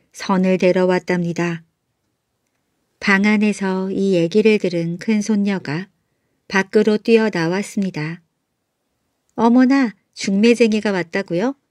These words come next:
할머니는 중매쟁이에게 큰 손녀를 소개했습니다. 얘가 내 큰 손녀요. 안녕하세요.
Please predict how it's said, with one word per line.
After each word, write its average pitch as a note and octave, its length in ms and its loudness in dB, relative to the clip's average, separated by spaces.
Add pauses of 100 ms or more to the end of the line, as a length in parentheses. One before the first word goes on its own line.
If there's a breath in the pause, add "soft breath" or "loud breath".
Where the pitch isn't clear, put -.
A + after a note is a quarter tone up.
(680)
할머니는 A3 840 2
중매쟁이에게 G3 1160 -2 (280 soft breath)
큰 A#3+ 320 4
손녀를 A3+ 640 0
소개했습니다. F#3+ 1080 -4 (1000)
얘가 F3+ 640 0
내 F3 220 0
큰 F#3+ 260 -6
손녀요. F#3 720 -4 (800)
안녕하세요. A3+ 920 0